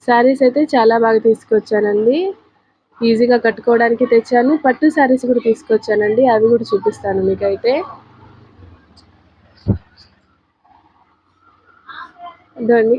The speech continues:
ఇవి వచ్చి పౌచ్ ప్యాకింగ్ అండి, టిష్యూ పట్టు ఇప్పుడు ట్రెండింగ్లో ఉన్నాయి కదా, so అందుకని ఇవైతే ఒక సెట్ వేయించుకున్నాను. Already ఇవి తెచ్చి సేల్ చేశానండి, చాలా బాగా సేల్ అయ్యాయి. ప్యూర్ గోల్డ్ టిష్యూ పట్టు వస్తుంది,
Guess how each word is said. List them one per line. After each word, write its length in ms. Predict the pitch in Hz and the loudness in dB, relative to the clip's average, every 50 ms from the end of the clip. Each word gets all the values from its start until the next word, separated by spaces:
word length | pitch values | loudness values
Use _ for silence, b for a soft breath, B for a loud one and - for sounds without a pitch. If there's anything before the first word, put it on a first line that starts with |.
| - - 247 | 0 0 0
ఇవి 80 | 240 254 | 2 2
వచ్చి 240 | 247 240 - - 311 349 370 339 285 254 - | 0 0 0 -2 0 0 2 0 -2 -2 0
పౌచ్ 240 | 247 240 247 254 - - | 0 0 0 -2 -2 -2
ప్యాకింగ్ 380 | 254 247 - - 220 214 202 202 202 | -2 -2 -2 -2 -2 -2 0 0 -2
అండి, 220 | 208 214 254 302 370 381 - 262 | -2 -2 -2 -2 -2 -2 -2 -2
టిష్యూ 260 | 240 220 - 277 254 - 233 | -2 -2 0 -4 -2 -2 -2
పట్టు 240 | 214 196 - 269 294 285 | -2 -2 0 0 0 0
ఇప్పుడు 180 | 240 - 254 233 233 | 0 0 -4 -2 0
ట్రెండింగ్లో 460 | 233 233 233 240 254 262 254 254 240 220 208 | 0 0 2 2 2 2 2 2 2 0 0
ఉన్నాయి 220 | 202 196 185 180 190 | -2 -2 -4 -4 -6
కదా, 180 | 190 196 240 302 403 494 - b b b b b b b _ | -4 -2 0 0 0 -2 -6 b b b b b b b _
so 60 | - 262 240 | 0 0 0
అందుకని 360 | 233 240 247 - 262 285 320 302 262 | 2 0 0 0 2 2 2 2 2
ఇవైతే 260 | 240 233 233 - 254 247 | 2 0 2 2 0 0
ఒక 80 | 233 - 247 | 0 0 -4
సెట్ 180 | 226 240 - 226 | -4 0 2 2
వేయించుకున్నాను. 800 | 220 220 220 208 - - - - 196 190 196 196 196 220 254 339 440 508 - - _ _ _ _ _ _ _ _ _ _ _ _ - 233 | 2 2 0 -2 -4 -6 -8 -6 -4 -4 -2 -2 -2 -2 -2 -2 -2 -4 -4 -10 _ _ _ _ _ _ _ _ _ _ _ _ -4 -2
Already 300 | 226 233 240 247 254 302 302 294 | -2 0 2 2 2 4 2 2
ఇవి 100 | 269 - 240 | 2 2 0
తెచ్చి 200 | 240 240 285 262 - 254 | 0 0 -2 -2 0 0
సేల్ 200 | 226 226 240 240 254 | 2 2 2 2 2
చేశానండి, 580 | 247 247 - 226 208 208 208 202 208 214 262 302 294 - | 0 0 0 -2 -2 -2 -2 -2 -2 -2 -2 -2 -2 -2
చాలా 220 | 254 226 226 226 226 214 220 | 0 0 2 0 0 0 -2
బాగా 180 | 220 214 214 - - | -2 -2 -2 -2 -2
సేల్ 200 | 214 202 202 202 202 | -2 0 0 0 0
అయ్యాయి. 360 | 196 196 190 196 214 254 311 370 392 349 - _ - | 2 0 0 0 0 0 0 -2 -2 -4 -6 _ -2
ప్యూర్ 260 | 254 254 262 277 254 226 233 | 0 2 2 2 2 0 0
గోల్డ్ 280 | 226 226 226 226 269 269 254 | 0 0 0 0 -2 -2 0
టిష్యూ 260 | 247 226 - - 254 240 233 | -2 -2 -2 -4 -4 -2 -2
పట్టు 180 | 220 196 - 202 196 | -4 -4 -2 -4 -6
వస్తుంది, 440 | 190 190 - 190 190 196 226 254 | -6 -8 -6 -6 -4 -2 -2 -2